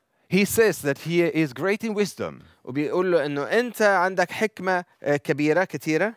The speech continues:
Speaker 1: He says he's great in wealth.
Speaker 2: وعندك، آه، خ-، آه، يعني فلوس كتيرة.
Speaker 1: And he's very proud.
Speaker 2: وإن عندك ثروة كتير، لكن بنفس الوقت أنت متكبر.
Speaker 1: He says of himself to be as a god.
Speaker 2: لأنه هذا الشخص هو أعلن نفسه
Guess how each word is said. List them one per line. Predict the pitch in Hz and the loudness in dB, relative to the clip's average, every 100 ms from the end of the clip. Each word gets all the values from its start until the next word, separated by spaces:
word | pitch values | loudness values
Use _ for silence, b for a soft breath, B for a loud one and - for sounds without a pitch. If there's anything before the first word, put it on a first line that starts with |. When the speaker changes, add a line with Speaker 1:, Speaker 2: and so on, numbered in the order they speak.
| _ - | _ -12
Speaker 1:
He | |
says | 143 175 | 0 0
he's | 175 143 | 0 -8
great | 139 196 220 | -4 -4 -2
in | 220 | -2
wealth. | 220 196 92 - - - | 0 0 -4 -8 -20 -4
Speaker 2:
وعندك، | 127 147 170 170 156 | 0 0 2 0 0
آه، | - 147 147 143 139 139 | 0 2 4 4 4 0
خ-، | 135 | -2
آه، | 120 135 127 127 123 - - | 0 0 2 0 0 -4 -10
يعني | 117 117 117 113 110 - 57 69 | -10 -8 -8 -8 -8 -12 -18 -20
فلوس | - - 165 190 - | -18 -2 2 2 -2
كتيرة. | - 165 180 202 B B B - 165 | -4 -2 -2 -6 B B B 0 2
Speaker 1:
And | 185 208 180 | 4 2 0
he's | 151 135 | -4 -4
very | 104 123 139 147 | -2 -2 -2 -4
proud. | 147 113 76 - - _ | -4 -4 -8 -18 -20 _
Speaker 2:
وإن | - 120 143 | -6 -4 0
عندك | 139 170 170 | -2 0 -2
ثروة | - 175 175 | 0 0 0
كتير، | - 180 180 | -2 0 2
لكن | 160 151 160 | 2 0 -2
بنفس | 180 - | -2 0
الوقت | 180 165 | -2 -2
أنت | 160 156 | -6 -4
متكبر. | 147 147 151 156 127 104 - _ _ - | -4 -4 -4 -4 -4 -6 -12 _ _ -2
Speaker 1:
He | 196 | -2
says | - 208 214 - | 2 4 4 2
of | 196 | -2
himself | 170 143 202 170 - - | -2 0 2 2 -2 -10
to | |
be | 123 143 | -6 -2
as | 135 123 | -2 -2
a | |
god. | 110 107 69 - _ - | -8 -8 -8 -14 _ -4
Speaker 2:
لأنه | 131 151 | -2 -2
هذا | 165 196 190 | 0 0 0
الشخص | - - 185 185 - 180 | -6 -2 0 0 -6 -2
هو | 175 | 0
أعلن | 151 180 180 160 151 | 4 4 4 2 0
نفسه | 165 - 156 151 | -2 -2 -6 -6